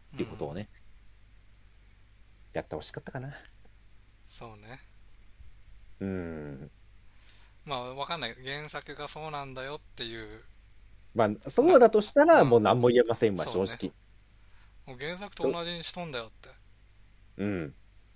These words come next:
Speaker 2: 言ってくる可能-、っていうパンチを出してくる可能性もあるけど、
Speaker 1: うん。
Speaker 2: まあ、それにしてもね、ちょっとやっぱ、この後編ってかん-、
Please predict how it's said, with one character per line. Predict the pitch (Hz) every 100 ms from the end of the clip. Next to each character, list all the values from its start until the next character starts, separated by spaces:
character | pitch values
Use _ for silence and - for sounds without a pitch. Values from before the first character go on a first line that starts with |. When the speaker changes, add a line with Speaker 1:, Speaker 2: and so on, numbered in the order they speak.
| - 165 -
Speaker 2:
言 | 147
っ | 135
て | - 147
く | 151
る | 143
可 | 131
能-、 | 135
っ | 147 - -
て | 156
い | 151 147
う |
パ | - 147
ン | 139
チ | -
を |
出 | 135
し | 135
て | 127
く | 120
る | -
可 |
能 | 117
性 | 113
も | 117
あ | 113
る |
け | 120
ど、 | 120 139 113 - - - - -
Speaker 1:
う | 92
ん。 | 92
Speaker 2:
ま | 87
あ、 |
そ | 80
れ | 135
に | 151
し | -
て | 196
も | 131
ね、 | 127
ち | 143
ょ |
っ | -
と | 127
や | 120
っ | -
ぱ、 | 117 117 - - - 190
こ | - 131
の | 135
後 | - 143 143
編 | 135 139 139 135
っ | _ -
て |
か | - 135 135
ん-、 | 143